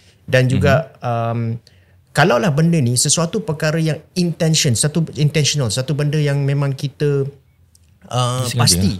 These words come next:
Speaker 1: disengaja, kita pasti diorang s-, sengaja buat macam ni. Saya rasa nak boycott tidak ada masalah. Cuma sekarang ni, benda yang kita tak pasti adalah diorang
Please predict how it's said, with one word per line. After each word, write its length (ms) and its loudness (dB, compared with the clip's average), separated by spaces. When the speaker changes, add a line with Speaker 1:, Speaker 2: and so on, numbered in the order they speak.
Speaker 1:
disengaja, 400 -2
kita 240 -2
pasti 240 -2
diorang 400 2
s-, 400 -4
sengaja 400 0
buat 160 0
macam 240 0
ni. 240 -6
Saya 320 0
rasa 320 -2
nak 240 0
boycott 400 0
tidak 480 4
ada 160 -2
masalah. 800 -2
Cuma 240 0
sekarang 480 2
ni, 240 -4
benda 320 4
yang 240 0
kita 320 -2
tak 160 -2
pasti 400 0
adalah 400 -4
diorang 640 2